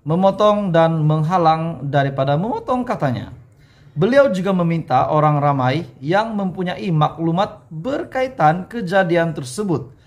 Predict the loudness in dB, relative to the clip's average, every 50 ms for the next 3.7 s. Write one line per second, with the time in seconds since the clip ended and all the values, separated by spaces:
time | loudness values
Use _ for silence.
0 | _ _ _ _ _ -8 -6 -4 -4 0 2 2 2 2 0 -4 -14 -20 _ _
1 | -4 -2 -2 -2 -2 -4 -4 -2 0 0 0 0 0 -4 -8 -12 -16 -10 -4 0
2 | 2 2 4 4 4 4 4 4 2 0 -2 -4 -4 -4 -2 -2 0 -2 -2 -4
3 | -6 -10 -12 -6 -4 -2 -2 -2 -4 -6 -8 -8 -8 -14